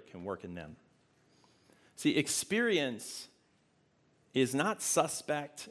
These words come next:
it's not second rate, it's essential. We need it. Our, our minds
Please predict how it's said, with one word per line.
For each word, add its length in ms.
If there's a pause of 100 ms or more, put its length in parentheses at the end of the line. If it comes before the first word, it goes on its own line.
(120)
it's 240
not 400
second 420
rate, 360
it's 220
essential. 640 (1300)
We 100
need 220
it. 220 (1500)
Our, 400 (840)
our 140
minds 600